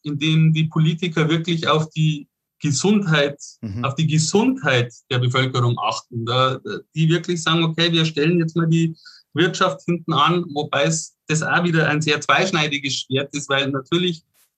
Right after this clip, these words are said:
Speaker 1: tut mir jeder leid, der jetzt wegen, wegen Corona nicht arbeiten kann oder, oder, oder s-, seine Existenz verliert. Das, das darf man auf keinen Fall außer Acht lassen.
Speaker 2: Ja.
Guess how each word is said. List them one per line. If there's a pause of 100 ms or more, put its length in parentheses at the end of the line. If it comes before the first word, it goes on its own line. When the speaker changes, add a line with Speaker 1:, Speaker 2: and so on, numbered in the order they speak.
(160)
Speaker 1:
tut
mir
jeder
leid,
der
jetzt
wegen, (140)
wegen
Corona
nicht
arbeiten
kann
oder, (180)
oder, (640)
oder
s-, (100)
seine
Existenz
verliert.
Das, (1000)
das
darf
man
auf
keinen
Fall
außer
Acht
lassen.
Speaker 2:
Ja.